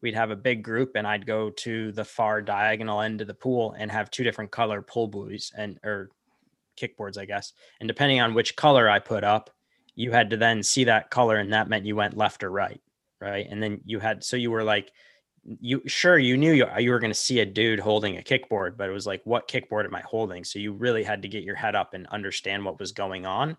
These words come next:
And we had enough people in the water, like, inevitably, if you have, like, twenty people in the water, like, three of them are gonna go the wrong way every time. Um, and, and some of them are like, "Well, so-and-so is a good swimmer and they went left, so I just assumed." And it's like, that's your lesson.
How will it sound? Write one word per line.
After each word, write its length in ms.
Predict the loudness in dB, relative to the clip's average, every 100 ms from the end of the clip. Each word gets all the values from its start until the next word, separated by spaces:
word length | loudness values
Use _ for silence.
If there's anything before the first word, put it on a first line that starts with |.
| -16 -20 -20 _
And 300 | 0 0 2
we 80 | 4
had 160 | 4
enough 260 | 6 2 2
people 260 | 0 4 4
in 80 | 4
the 80 |
water, 340 | 2 4 6 6
like, 240 | 4 2
inevitably, 520 | 4 4 4 2 4
if 120 | 4 2
you 60 |
have, 100 | 2
like, 160 | 0 -2
twenty 260 | -4 -4
people 340 | -2 -4 -2 0
in 80 | 0
the 60 |
water, 420 | 4 6 6 2 -4 -20 -16 -8
like, 160 | -8 _ _
three 280 | -4 4 4
of 100 | 4
them 140 | 2
are 100 | 2
gonna 160 | 2 2
go 160 | 2
the 100 | 2
wrong 280 | 2 2 2
way 180 | 2 4
every 300 | 2 0 -4
time. 360 | 0 0 -2 -16 _ -20 _
Um, 540 | -4 -2 0 -4 -8 -16 _
and, 220 | -2 0
and 120 | 2 4
some 240 | 6 6
of 80 | 6
them 140 | 4
are 60 | 4
like, 180 | 4 6
"Well, 140 | 2
so-and-so 560 | 6 6 8 6 8 6
is 100 | 6
a 60 |
good 200 | 2 2
swimmer 340 | 0 2 4 4
and 180 | 6 6
they 100 | 6
went 240 | 6 6
left, 300 | 4 4 2
so 180 | 0 2
I 100 | 4
just 280 | 2 -2 -2
assumed." 480 | 2 4 4 4
And 140 | 0 -2
it's 140 | -2
like, 200 | -2 2
that's 260 | 2 2 2
your 140 | 2
lesson. 480 | 4 4 2 -4 -6